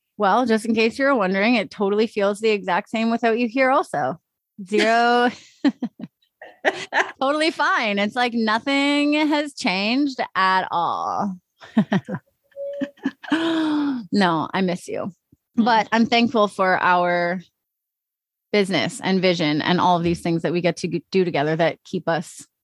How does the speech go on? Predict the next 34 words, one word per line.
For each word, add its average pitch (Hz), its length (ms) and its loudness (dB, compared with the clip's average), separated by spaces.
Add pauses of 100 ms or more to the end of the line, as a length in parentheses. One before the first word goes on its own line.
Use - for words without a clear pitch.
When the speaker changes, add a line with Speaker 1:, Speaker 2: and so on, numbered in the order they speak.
(140)
Speaker 1:
so 208 200 0
closely 208 380 -2
connected, 208 480 -2
you 165 100 -2
know? 175 180 2 (480)
Speaker 2:
Our 190 80 -2
business, 220 640 0
our 175 180 2
vision, 208 580 0
the 170 100 2
trip - 260 -8
that - 140 -4
we 180 100 -2
just 175 240 -6
had 214 500 2 (120)
to - 200 -6
Austin 214 440 0
together, 202 760 0
knowing 180 300 -2
that 165 140 -4
you're 170 180 -4 (100)
coming 214 300 0
here 214 500 2 (240)
to - 80 -14
the 170 100 -6
jungle 202 600 2
for - 160 -6
the 175 140 0
Rebel 165 320 2
Retreat - 560 -2
so 185 400 2
soon. 226 640 0 (240)
Speaker 1:
One 359 200 0 (880)
month. 240 160 0